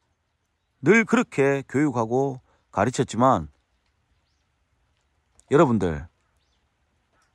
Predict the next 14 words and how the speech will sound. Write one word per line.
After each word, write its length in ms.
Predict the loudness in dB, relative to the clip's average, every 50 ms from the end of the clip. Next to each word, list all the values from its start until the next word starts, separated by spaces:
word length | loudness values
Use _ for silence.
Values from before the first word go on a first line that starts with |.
| _ _ _ _ _ _
이건 260 | 4 4 4 4 2
제가 540 | 0 0 2 2 2 2 2 -2 -8 -14 -20 _ _ _ _ _ _ _
막아야 320 | 0 2 2 2 0 0
되는 220 | -2 -2 -4 -4
게 100 | -4 -6
아니기. 420 | -8 -10 -10 -12 -12 -12 -14 -14 -16 -20 _ _ -14 -12 -10 -8 -6 -6 -8 -8 -12 -16 -20 _ _ _ _ _ _ _
아, 640 | -2 0 0 0 0 -2 -6 -8 -12 -16 -18 -20 _ _ _ _ _ _ _ _ _ _ _ _ _ _ _ _ _ _
진짜 480 | -10 0 4 4 4 4 2 0 -6 _ _ _ _ _ _ _ _ _ _ _ _ _ _ _ _ _ _ _ _ _ _ _ _ _ _ _ _ _ _ _ _ _ _ _ _ _ _ _ _ _ _ _ _ _ _ _ _ _ _ _ _ _ _ _ _ _ _ _ _ _
이래야 240 | _ 4 6 6 6
될까 240 | 6 2 0 0 -2
저래야 260 | 0 2 2 2 2
될까 220 | 2 0 -2 -2 -4
생각 300 | -4 -2 -2 -2 -2 -2
중입니다. 480 | -2 -4 -2 -2 -4 -6 -8 -10 -12